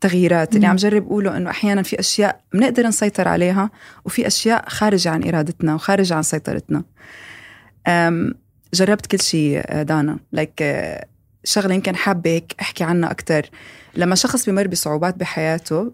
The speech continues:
Speaker 1: أول شغلة بتعمليها بتحكي مع ماما، بتحكي مع صديقة بتثقي فيها. آه، ممكن إنك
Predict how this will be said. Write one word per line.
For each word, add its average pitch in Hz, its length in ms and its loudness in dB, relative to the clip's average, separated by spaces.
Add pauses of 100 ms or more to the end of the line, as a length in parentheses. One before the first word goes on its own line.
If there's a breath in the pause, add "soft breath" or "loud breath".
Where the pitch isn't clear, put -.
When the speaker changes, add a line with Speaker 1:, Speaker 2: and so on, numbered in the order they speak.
Speaker 1:
أول 262 160 2
شغلة 226 160 -2
بتعمليها 175 300 -2
بتحكي - 340 -6
مع 165 180 0
ماما، 160 440 0
بتحكي - 320 -8
مع 165 140 -2
صديقة 175 380 -2
بتثقي 180 420 -4
فيها. 160 480 0 (540 loud breath)
آه، 160 440 0
ممكن 220 380 2
إنك 220 580 -2